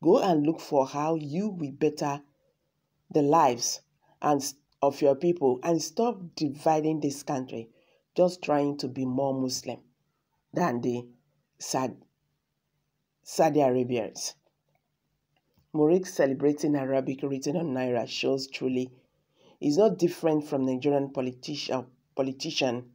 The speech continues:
or political groups who look for cheap points to maintain their s-, spell on their prey. Great number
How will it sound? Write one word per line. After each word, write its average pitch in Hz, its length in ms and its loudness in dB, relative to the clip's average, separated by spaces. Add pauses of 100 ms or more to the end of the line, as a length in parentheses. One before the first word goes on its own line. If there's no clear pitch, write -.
(120)
or 135 100 -4
political 160 440 0
groups 143 340 -6 (920)
who 185 440 4 (640)
look 160 380 2
for 151 440 0
cheap 147 360 -4
points 123 480 0
to 139 160 -8
maintain 139 680 -4
their 127 200 -2
s-, - 340 -8 (560)
spell 131 800 0 (760)
on 131 200 2
their 127 260 2
prey. 123 460 -4 (1600)
Great 165 480 2 (600)
number 127 560 2